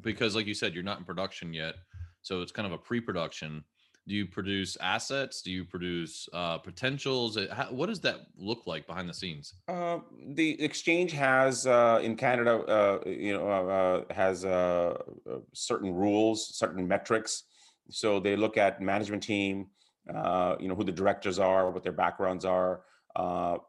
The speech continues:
Speaker 2: financials to make sure that, you know, there's, there's enough capital there in order to be able to execute on whatever the business plan, you know, has been presented. So there's a, there's a review process,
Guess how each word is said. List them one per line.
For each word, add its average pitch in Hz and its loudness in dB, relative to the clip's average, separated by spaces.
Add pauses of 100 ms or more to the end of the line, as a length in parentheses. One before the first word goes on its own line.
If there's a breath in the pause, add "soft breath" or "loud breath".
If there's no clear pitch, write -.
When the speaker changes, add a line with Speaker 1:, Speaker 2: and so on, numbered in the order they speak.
(160)
Speaker 2:
financials 98 0 (220)
to 95 -6
make 95 -2
sure 101 -4
that, 90 -2
you 95 -4
know, 92 -2
there's, 90 -2
there's 90 -6 (240)
enough 95 -4
capital 98 0
there 90 2 (280 soft breath)
in 92 -2
order 92 0
to 92 -2
be 92 -4
able 92 -2
to 95 -8
execute 101 -4
on 90 -2
whatever 95 -2
the 87 -6
business 87 -8
plan, 92 -2
you 92 -10
know, - -10
has 82 -8
been 90 -6
presented. 87 -6
So 107 -6
there's 107 -4
a, 107 0
there's 101 -6
a 98 -2
review 104 -2
process, 78 0